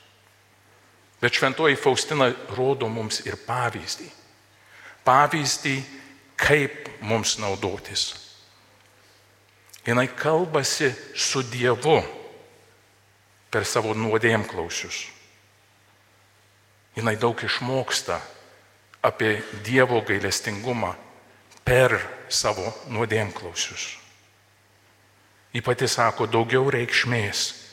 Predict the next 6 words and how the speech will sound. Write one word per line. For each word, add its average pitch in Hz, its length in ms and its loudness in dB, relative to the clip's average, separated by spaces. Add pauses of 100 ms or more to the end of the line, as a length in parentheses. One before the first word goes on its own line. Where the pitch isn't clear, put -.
(800)
teiksiu 143 540 2
nuodėmklausio 120 880 2
žodžiui, 139 560 2 (840)
negu 135 280 4
visiems 147 1000 0
nušvintantim-, 143 1200 0